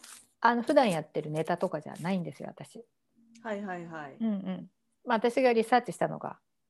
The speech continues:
Speaker 1: 七割ぐらい入ってるんですけど。
Speaker 2: うん。え、で、実際そのオンエアされた後に、
Speaker 1: うん。
Speaker 2: なんかフィードバックっていうか、なんか、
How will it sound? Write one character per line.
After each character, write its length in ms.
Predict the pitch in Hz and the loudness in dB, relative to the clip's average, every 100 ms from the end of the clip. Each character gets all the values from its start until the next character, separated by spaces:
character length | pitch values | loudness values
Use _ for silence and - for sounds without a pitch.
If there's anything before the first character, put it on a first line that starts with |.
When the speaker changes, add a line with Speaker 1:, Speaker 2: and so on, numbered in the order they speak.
| _ _ _ _ _ - | _ _ _ _ _ -2
Speaker 1:
七 280 | 196 196 196 | 2 2 2
割 180 | 196 | 2
ぐ 100 | 196 | 0
ら 80 | 175 | -4
い 20 | |
入 160 | 156 175 | -6 -10
っ 20 | |
て 140 | - - | -10 -14
る 60 | |
ん 20 | |
で 80 | - | -14
す 60 | - | -18
け 120 | - | -12
ど。 220 | - - _ - | -10 -10 _ -8
Speaker 2:
う 40 | 220 | -6
ん。 280 | 196 156 - _ _ _ _ _ _ _ _ - | -6 -8 -16 _ _ _ _ _ _ _ _ -12
え、 100 | 233 | -8
で、 160 | 240 226 | -8 -8
実 320 | 285 285 359 | -10 -8 -8
際 120 | 349 | -6
そ 120 | 254 | -4
の 180 | 220 151 | -4 -2
オ 160 | 294 330 | -2 -2
ン 80 | |
エ 140 | 349 330 | -4 -4
ア 140 | 214 | -4
さ 160 | 190 220 | -4 -6
れ 100 | 226 | -6
た 140 | 202 | -6
後 200 | 226 185 | -8 -8
に、 260 | 170 180 170 | -10 -10 -10
Speaker 1:
う 20 | |
ん。 40 | 180 | -10
Speaker 2:
な 80 | |
ん 20 | 196 | -12
か 100 | - | -10
フ 60 | |
ィ 120 | 277 277 | -8 -4
ー 20 | |
ド 80 | 269 | -2
バ 120 | 214 | -2
ッ 40 | - | -4
ク 140 | 180 | -12
っ 20 | |
て 160 | - 160 | -12 -12
い 40 | 147 | -12
う 80 | |
か、 420 | 151 160 151 147 _ _ _ - | -10 -10 -8 -10 _ _ _ -12
な 140 | 196 | -10
ん 60 | 196 | -6
か、 360 | 160 147 - | -6 -6 -10